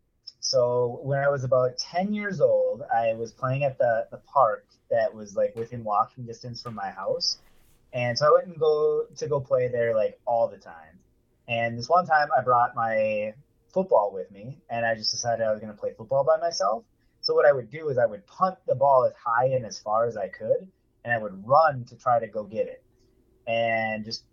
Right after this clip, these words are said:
do that as often as I could. And then sometimes instead of punting it, I would just kick it, and then just kinda go and get,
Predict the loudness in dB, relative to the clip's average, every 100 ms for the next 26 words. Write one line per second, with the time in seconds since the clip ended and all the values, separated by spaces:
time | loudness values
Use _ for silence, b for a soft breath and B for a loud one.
0 | -8 -4 2 2 2 2 2 2 -6 -6
1 | -4 -2 0 0 -4 -8 -2 -2 2 2
2 | 2 -2 -8 -2 2 2 2 0 -2 -2
3 | -4 -6 -2 -4 -4 -12 -16 -10 -10 -6
4 | -8 -10 _ _ _ _ _ 0 0 0
5 | -2 0 -2 -2 _ 2 2 2 -4 -2
6 | -2 -2 -2 0 0 -6 -10 _ _ _
7 | -6 -2 -2